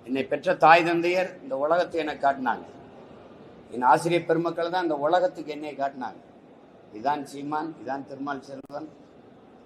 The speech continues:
இதுதான் கோகுல், இவர் வழக்கறிஞர், இவர் மருத்துவர்" அப்படின்னு உலகத்துக்கு காட்டினது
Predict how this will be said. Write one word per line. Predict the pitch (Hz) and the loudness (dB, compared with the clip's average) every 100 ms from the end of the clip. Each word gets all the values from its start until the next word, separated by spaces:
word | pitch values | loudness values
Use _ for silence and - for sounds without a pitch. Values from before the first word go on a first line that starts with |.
| - - - - - - - - - - - - - | -20 -20 -20 -20 -20 -20 -20 -20 -20 -20 -20 -20 -14
இதுதான் | 120 131 143 151 147 | -12 -6 -2 -4 -4
கோகுல், | 151 151 151 170 143 | -4 -2 -4 -6 -8
இவர் | 131 139 139 131 | -8 -6 -6 -4
வழக்கறிஞர், | 127 135 151 143 156 160 | -4 -4 -8 -10 -10 -10
இவர் | 139 123 | -12 -14
மருத்துவர்" | 123 127 135 151 151 143 | -8 -8 -8 -10 -6 -6
அப்படின்னு | 131 147 131 | -6 -10 -6
உலகத்துக்கு | 151 156 147 135 | -6 -8 -10 -4
காட்டினது | 147 147 147 170 | -4 -4 -10 -10